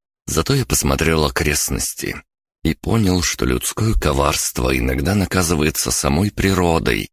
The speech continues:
а порой и вовсе остаётся безнаказанным. Но я не поддавался угрызениям совести.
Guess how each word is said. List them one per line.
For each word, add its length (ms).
а 100
порой 380
и 20
вовсе 440
остаётся 680
безнаказанным. 1400
Но 100
я 140
не 120
поддавался 760
угрызениям 680
совести. 720